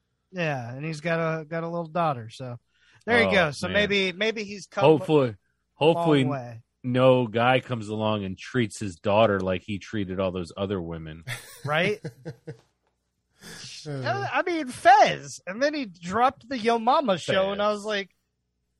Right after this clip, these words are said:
Speaker 3: Well,
Speaker 1: "Fucking Wilmer."
Speaker 3: dude, those are the
Speaker 1: You know?
Speaker 3: characters that get it. It's like the Urkels, the Urkels of the world. Those are the ones that, like, outside of the show, they're fucking slaying.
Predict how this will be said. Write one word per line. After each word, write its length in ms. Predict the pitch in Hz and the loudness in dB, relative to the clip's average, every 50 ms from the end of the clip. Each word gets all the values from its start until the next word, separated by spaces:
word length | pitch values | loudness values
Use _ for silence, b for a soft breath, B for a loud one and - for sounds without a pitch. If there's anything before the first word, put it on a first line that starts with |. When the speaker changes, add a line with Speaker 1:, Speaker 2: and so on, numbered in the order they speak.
| _ _ _ _ _ _ _ _ - | _ _ _ _ _ _ _ _ -4
Speaker 3:
Well, 340 | 127 143 156 156 156 151 - | 2 4 6 8 8 6 6
Speaker 1:
"Fucking 140 | 403 370 381 | 2 -2 -2
Wilmer." 640 | 403 466 453 453 403 277 190 151 135 120 107 - _ | 0 0 0 0 -2 -4 -6 -6 -8 -12 -20 -14 _
Speaker 3:
dude, 240 | 143 165 170 160 139 | 0 0 2 2 2
those 200 | 139 147 165 170 | 2 2 4 4
are 100 | 180 175 | 2 2
the 60 | 165 | 2
Speaker 1:
You 60 | 156 | 0
know? 60 | 156 - | 0 2
Speaker 3:
characters 500 | 147 139 139 - 139 156 147 139 127 120 120 | 2 2 2 2 2 2 2 2 0 -2 -4
that 200 | 127 123 110 104 | -4 -4 -4 -4
get 220 | 117 127 127 127 | -4 -4 -4 -4
it. 180 | 120 101 92 - | -4 -6 -6 -8
It's 200 | 113 117 113 117 | -8 -6 -6 -4
like 240 | 123 123 120 104 - | -4 -4 -4 -4 -6
the 80 | - - | -8 -6
Urkels, 480 | - 120 127 127 - 143 147 147 143 131 - - - _ _ _ _ - | -4 -4 -6 -4 -2 0 0 0 0 -2 -6 -12 -14 _ _ _ _ -14
the 60 | - | -12
Urkels 420 | 87 95 127 143 139 147 143 135 139 | -8 -6 -6 -4 -2 -2 -2 -2 -4
of 120 | 139 131 | -6 -4
the 80 | 131 135 | -4 -4
world. 340 | 131 139 147 147 143 143 | -2 -2 0 0 -2 -2
Those 220 | 131 131 135 139 135 | -2 -4 -4 -4 -4
are 40 | 131 | -4
the 60 | 127 | -4
ones 340 | 127 127 131 131 127 120 117 | -4 -2 -2 -2 -2 -4 -4
that, 180 | 123 120 107 - | -4 -4 -4 -4
like, 360 | 117 120 113 110 107 - _ - | -6 -6 -4 -6 -6 -8 _ -10
outside 600 | 117 127 135 127 - - - - 120 120 131 131 | -6 -4 -4 -4 -4 -6 -6 -4 -2 -2 -2 -2
of 80 | 131 131 | -2 -4
the 100 | 131 123 | -4 -6
show, 360 | 123 - - 123 131 135 131 | -6 -6 -4 -4 -4 -2 -2
they're 220 | 127 120 113 113 | -4 -4 -4 -6
fucking 580 | 113 - - 123 117 107 - 110 113 117 120 123 | -8 -8 -8 -8 -8 -8 -10 -10 -10 -8 -8 -8
slaying. 960 | - - - - 123 117 113 123 135 143 139 139 143 147 151 151 151 135 127 | -8 -8 -8 -8 -8 -6 -4 -4 -2 -2 -2 -2 -2 -2 -2 -2 -2 -4 -8